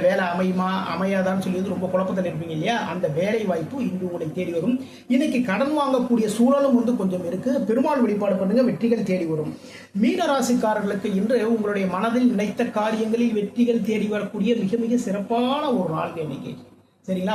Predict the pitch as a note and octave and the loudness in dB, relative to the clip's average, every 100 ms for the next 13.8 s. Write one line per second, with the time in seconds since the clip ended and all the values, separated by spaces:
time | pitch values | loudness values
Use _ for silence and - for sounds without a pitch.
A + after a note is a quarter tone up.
0 | - B3 D#4+ C#4+ C4 - G3+ G3 B3+ A#3+ | 0 0 0 0 2 0 0 -2 0 0
1 | A3 G3 F#3+ F3+ E3 F3 E3 F3 F3+ B3 | 2 2 0 0 -2 -2 -2 -2 -2 -4
2 | - - - - A#3 B3 G#3+ G3 G3 C4+ | -6 -12 -16 -2 4 6 6 2 0 2
3 | D4 B3+ A#3+ G#3+ G3+ F#3+ F#3+ B3 G3 C4 | 2 4 4 4 2 2 2 2 2 2
4 | E4+ D4+ C4 B3 B3 A#3+ B3 A#3 F#3 F3+ | 2 2 2 2 0 2 4 4 4 0
5 | D#4+ D4 - G#3+ F#3+ E3 E3 F3+ E3 D#3+ | 0 2 2 2 0 0 -2 -2 -4 -4
6 | D#3 C4+ D#4 - - - B3 D#4 C#4 G#3 | -4 -2 -4 -6 -16 -2 2 4 4 2
7 | C4+ A#3+ B3 D#4 D4 C#4 A#3 G#3 G3+ G3+ | 2 2 2 2 2 4 2 2 2 0
8 | F#3 F#3+ A#3+ G#3 D3+ G#3 G#3 F#3+ F3 D#3+ | 2 2 4 2 0 0 0 0 -2 -2
9 | D#3 D3+ - - - A#3+ - E4 B3+ C#4 | -2 -4 -8 -14 -4 2 4 4 2 4
10 | B3 G#3+ C4 B3+ A#3+ A3 A3+ G#3+ G3 G#3 | 4 4 4 4 4 4 0 0 0 2
11 | B3 A3 F#3+ G3+ A3+ F#3+ F#3 F3+ F3 E3+ | 2 2 2 2 2 2 0 0 -2 -2
12 | D#3+ D#3 F3+ B3 B3 - - - - _ | -2 -4 -4 -4 -6 -12 -20 -20 -20 _
13 | _ _ _ - G#3 A#3+ A#3 | _ _ _ -6 4 6 6